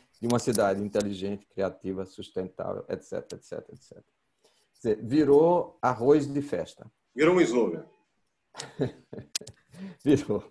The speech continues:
Speaker 1: O
Speaker 2: É.
Speaker 1: que acontece é que não é qualquer lugar, e repito, lugar é o espaço com história e narrativa que pode walk the talk.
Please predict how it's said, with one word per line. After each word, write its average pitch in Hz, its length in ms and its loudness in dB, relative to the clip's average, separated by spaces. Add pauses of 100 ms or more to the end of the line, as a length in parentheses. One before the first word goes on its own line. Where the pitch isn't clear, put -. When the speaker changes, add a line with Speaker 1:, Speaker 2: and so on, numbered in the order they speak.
(580)
Speaker 1:
O 170 160 -6
Speaker 2:
É. - 40 -12
Speaker 1:
que - 240 -2
acontece 117 880 -4 (760)
é 151 80 -4
que 151 240 -6
não 170 340 -4
é 170 100 -2
qualquer 160 460 -4
lugar, 110 640 -2
e 104 80 -6
repito, 117 720 -4
lugar 120 680 -2 (260)
é 131 100 -2
o 123 80 -2
espaço - 480 -6
com 123 100 -8
história 113 340 -8
e 110 40 -8
narrativa 151 800 -8 (380)
que 165 120 -4
pode 143 720 0
walk 123 520 0 (160)
the 135 300 0 (160)
talk. - 320 0